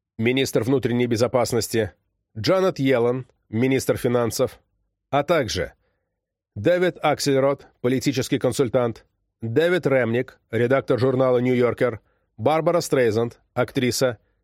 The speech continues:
Стивен Спилберг, режиссёр-продюсер, Майкл Блумберг, бизнесмен, политик, Пол Кругман, экономист, нобелевский лауреат,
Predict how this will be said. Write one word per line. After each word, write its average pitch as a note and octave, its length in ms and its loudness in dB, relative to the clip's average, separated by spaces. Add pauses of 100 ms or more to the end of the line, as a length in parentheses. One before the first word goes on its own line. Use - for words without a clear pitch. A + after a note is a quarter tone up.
(120)
Стивен F3 400 0
Спилберг, B2+ 760 -2
режиссёр-продюсер, B2 1120 0 (320)
Майкл D#3 420 0
Блумберг, A#2 580 0 (180)
бизнесмен, A#2+ 640 0
политик, B2 560 -2 (320)
Пол E3 240 0
Кругман, A#2+ 560 0 (240)
экономист, B2+ 580 0
нобелевский A#2+ 520 0
лауреат, A2+ 500 0